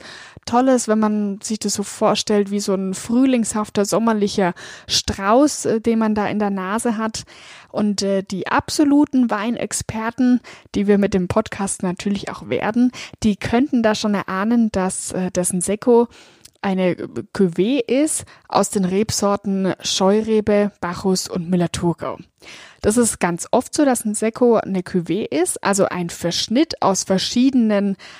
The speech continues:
äh, Rebsorten, die besonders aromatisch sind, um da eben was ganz Duftiges und sommerlich Frisches kreieren zu können.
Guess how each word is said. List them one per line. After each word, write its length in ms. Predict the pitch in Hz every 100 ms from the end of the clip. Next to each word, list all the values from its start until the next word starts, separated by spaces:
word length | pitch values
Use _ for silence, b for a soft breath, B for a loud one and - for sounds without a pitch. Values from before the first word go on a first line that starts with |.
| B -
äh, 120 | 196
Rebsorten, 680 | 175 185 226 - 202 185 180
die 100 | 190
besonders 460 | 190 190 196 185
aromatisch 560 | 165 175 165 175 - 175
sind, 320 | - 110 -
um 240 | - 196
da 80 | 196
eben 360 | - 214 214 208 B B -
was 220 | 185 -
ganz 340 | 220 226 -
Duftiges 600 | - 262 - 226 208 -
und 140 | 190 180
sommerlich 440 | 180 202 185 185
Frisches 520 | - 214 208 190 -
kreieren 440 | - 190 175 156 -
zu 100 | -
können. 340 | - -